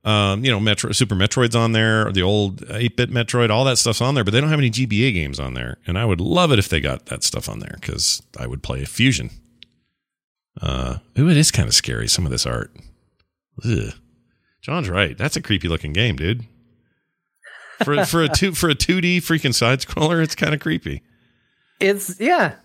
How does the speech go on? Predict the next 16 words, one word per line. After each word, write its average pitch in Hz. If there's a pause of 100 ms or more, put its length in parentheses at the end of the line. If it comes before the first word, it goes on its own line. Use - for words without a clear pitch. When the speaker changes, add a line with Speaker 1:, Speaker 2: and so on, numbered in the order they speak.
(100)
Speaker 2:
it's 170
genuinely 214
kinda, 185
like, 151
this 170
is 220
the 147 (380)
picture, 160
Samus. 139
I 120
don't 123
know 123
if 113
that's 123
what 123
you 113